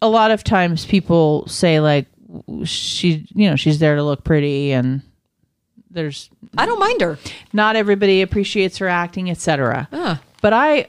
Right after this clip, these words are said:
Speaker 1: I like, I liked her in this quite a bit.
Speaker 2: Yeah.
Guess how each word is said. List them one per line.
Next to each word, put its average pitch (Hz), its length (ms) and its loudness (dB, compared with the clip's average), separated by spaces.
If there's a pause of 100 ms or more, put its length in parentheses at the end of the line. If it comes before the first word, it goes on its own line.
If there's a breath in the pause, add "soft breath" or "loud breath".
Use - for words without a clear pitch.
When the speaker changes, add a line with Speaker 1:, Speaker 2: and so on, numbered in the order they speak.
(120)
Speaker 1:
I 214 160 2
like, 247 380 0
I 220 140 2
liked 240 340 0
her 226 100 0
in 175 140 2
this 151 240 -2
quite 165 240 0
a 147 60 -4
bit. 156 180 2
Speaker 2:
Yeah. 196 160 -2